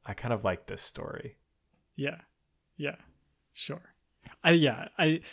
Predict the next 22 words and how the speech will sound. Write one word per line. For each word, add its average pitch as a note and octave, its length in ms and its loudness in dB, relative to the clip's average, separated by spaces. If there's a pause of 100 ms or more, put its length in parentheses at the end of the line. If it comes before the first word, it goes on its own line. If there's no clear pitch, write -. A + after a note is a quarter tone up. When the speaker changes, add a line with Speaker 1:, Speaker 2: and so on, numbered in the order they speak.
(280)
Speaker 2:
I D3 80 10
agree E3+ 340 8
a A#3+ 80 10
hundred F#3 240 4
percent E3 240 2
with C#3 140 2
everything C3+ 300 4
you C3 80 2
said. A2+ 320 0
The A#2+ 100 0
plot F#3 480 4 (480)
actually D3 420 4
really C3 300 4
good. D#3+ 500 4 (240)
The E3 80 -14
character's E3 580 4
really D#3+ 300 4
good. D3+ 440 2 (680)
It's - 160 -4
just, - 200 -6 (140)
it, - 180 -8 (300)
it's, - 180 -4